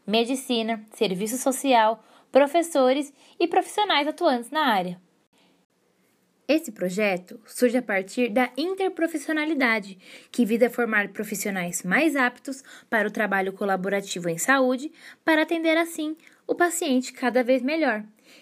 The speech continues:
E aqui vamos sempre discutir sobre como podemos melhorar a cada tema que passa. Hoje iremos falar sobre a violência doméstica e o seu aumento na pandemia. Bom,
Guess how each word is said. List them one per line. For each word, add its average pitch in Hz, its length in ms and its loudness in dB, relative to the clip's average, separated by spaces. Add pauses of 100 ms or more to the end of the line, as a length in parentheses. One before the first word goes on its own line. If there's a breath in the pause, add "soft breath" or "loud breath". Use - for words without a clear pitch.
(140 soft breath)
E 247 140 6
aqui 240 560 -2
vamos 214 320 0
sempre 320 320 0
discutir 277 640 -2 (240 loud breath)
sobre 220 260 -2
como 226 220 0
podemos 214 480 -2
melhorar 196 580 -2 (240 soft breath)
a 349 80 2
cada 240 320 0
tema 226 300 -2
que 226 100 -20
passa. 220 480 -2 (640 loud breath)
Hoje 220 480 2
iremos 226 460 0
falar 208 380 0
sobre 202 260 -2
a - 20 -4
violência 202 480 0
doméstica 277 640 0
e 294 80 0
o 285 60 0
seu 311 200 0
aumento 233 380 -2
na 233 100 -2
pandemia. 240 600 -2 (720 soft breath)
Bom, 196 260 -2